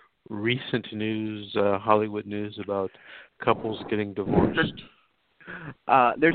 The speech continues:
Speaker 2: something, ev-, nothing's caught my radar recently, um, but I'm sh-, <laughs> the one thing that I'm sure might be happening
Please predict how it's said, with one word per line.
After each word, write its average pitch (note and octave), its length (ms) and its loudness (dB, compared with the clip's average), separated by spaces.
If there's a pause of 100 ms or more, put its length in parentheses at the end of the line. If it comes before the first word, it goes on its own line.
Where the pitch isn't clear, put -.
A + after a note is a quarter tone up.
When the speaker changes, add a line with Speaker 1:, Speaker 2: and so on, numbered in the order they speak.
Speaker 2:
something, A#3 280 0
ev-, F3 140 -2
nothing's B3+ 420 0
caught A#3+ 200 2
my D#3 180 0
radar C#3+ 580 -4 (220)
recently, A#2+ 1000 -14 (920)
um, G#2+ 640 -12 (680)
but E3 100 6
I'm D#3+ 160 6
sh-, - 560 -10
<laughs> - 1120 -8
the D3 100 6
one F3 220 2
thing F3 160 -2
that C#3+ 100 4
I'm C3+ 160 2
sure B2 360 0 (440)
might - 320 2
be C#3+ 80 2
happening A#2 500 -4